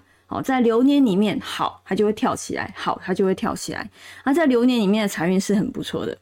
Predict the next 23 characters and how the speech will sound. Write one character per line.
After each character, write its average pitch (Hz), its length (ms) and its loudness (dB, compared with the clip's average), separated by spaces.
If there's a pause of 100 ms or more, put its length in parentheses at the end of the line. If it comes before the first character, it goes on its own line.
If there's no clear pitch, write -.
(300)
好， 120 180 -2
那 208 220 0
只 160 180 -6
是 175 80 0
说 208 160 0
大 214 280 0
运 208 120 0
来 123 140 -4
讲 - 240 -8
是 180 240 -2
很 - 220 -6
稳 - 180 -6
定 - 160 -8
的。 - 100 -12 (360)
那 226 200 0 (140)
流 220 260 4
年 226 300 4
好 165 260 -2
的 165 80 2
时 185 140 -6
候 208 180 0
变 196 300 0
好， - 260 -6